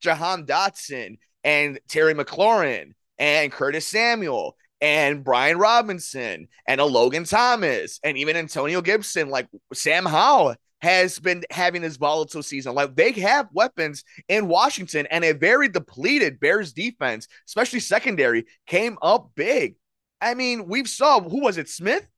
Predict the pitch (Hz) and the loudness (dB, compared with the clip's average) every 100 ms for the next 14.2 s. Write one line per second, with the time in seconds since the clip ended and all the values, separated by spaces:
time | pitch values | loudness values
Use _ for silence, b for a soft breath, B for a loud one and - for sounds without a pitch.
0 | _ _ - 247 247 262 - 226 240 233 | _ _ -6 0 2 0 -2 -6 -4 -4
1 | - _ _ 165 226 - 240 - - 233 | -10 _ _ -12 -10 -8 -10 -10 -2 2
2 | 285 - 208 262 294 214 226 262 226 226 | 2 2 2 2 2 -4 -4 -4 -6 -10
3 | - 220 202 214 226 190 151 175 254 254 | -4 -2 2 2 0 -4 -4 0 0 -2
4 | _ _ _ - 262 269 208 247 240 - | _ _ _ -8 -6 -4 -2 2 2 0
5 | 180 190 151 135 151 - 185 147 139 151 | -4 -4 -2 -2 -2 -4 -10 -4 0 -2
6 | - - - 143 156 156 - 170 147 180 | -4 -8 -2 2 4 2 0 -8 0 2
7 | 202 - 202 190 165 160 170 170 151 175 | 0 0 -4 -4 -6 -2 0 2 0 0
8 | 170 160 123 147 190 214 - - 165 226 | -2 -6 -2 2 2 2 -6 -4 -2 -2
9 | 143 123 90 85 170 190 185 160 170 214 | -2 -4 -6 -8 0 0 0 0 -2 -2
10 | 214 175 190 190 - 180 185 170 151 156 | -4 2 2 2 -4 -4 -4 -2 -2 0
11 | 175 185 180 160 - 180 120 147 151 180 | 2 0 -2 -12 -2 0 0 -2 0 0
12 | 214 220 214 202 175 - 185 147 123 110 | 0 -8 -6 -4 -4 -4 -6 -4 -8 -6
13 | 101 202 240 247 240 202 208 - 180 170 | -2 0 0 -4 -8 -10 -10 -2 2 4
14 | 135 120 | 4 2